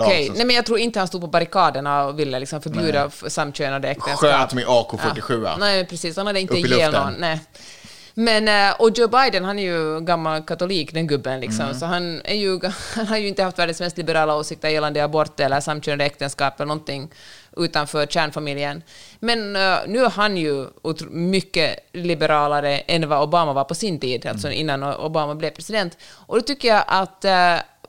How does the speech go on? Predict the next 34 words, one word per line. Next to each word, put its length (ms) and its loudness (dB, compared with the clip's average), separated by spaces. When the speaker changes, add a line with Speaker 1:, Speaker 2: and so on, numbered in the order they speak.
Speaker 1:
det 140 0
är 60 4
på 120 -4
något 220 0
sätt, 280 2
eh, 160 2
jag 140 -4
tycker 200 0
det 60 4
är 20 2
en 60 -2
ganska 240 -4
fin 300 -4
sak, 280 0
att 60 -10
man 120 -4
måste 180 -6
komma 140 -2
ihåg 280 0
att, 120 -4
att 220 -8
vi 200 0
är 160 2
på 260 -8
ett 100 -4
sätt 120 -6
alla 400 2
tiden, 440 -4
liksom, 420 -10
våra 340 0
barns 380 0
tid. 300 -8
Alltså 300 -8
tid, 260 -6